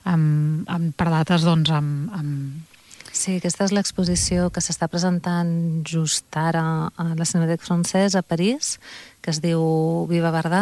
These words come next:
Speaker 2: si no m'equivoco, que viatjarà al C C C B. Em consta que el C C C B l'estan també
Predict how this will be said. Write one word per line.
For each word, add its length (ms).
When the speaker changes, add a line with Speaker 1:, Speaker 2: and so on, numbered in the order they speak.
Speaker 2:
si 100
no 80
m'equivoco, 480
que 140
viatjarà 400
al 100
C 160
C 60
C 180
B. 140
Em 180
consta 320
que 80
el 80
C 140
C 160
C 80
B 180
l'estan 480
també 480